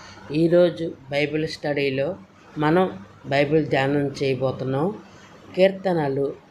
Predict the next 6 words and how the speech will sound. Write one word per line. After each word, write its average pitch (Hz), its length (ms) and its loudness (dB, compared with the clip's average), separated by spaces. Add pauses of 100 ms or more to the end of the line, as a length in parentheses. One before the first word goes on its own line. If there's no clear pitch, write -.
(120)
పద్దెనిమిదో 160 640 2
అధ్యాయం. 131 800 -2 (420)
ఈ 165 140 4
అధ్యాయంలోని 165 840 2
ప్రత్యేకత 160 720 -4
ఏమిటంటే, 135 920 -2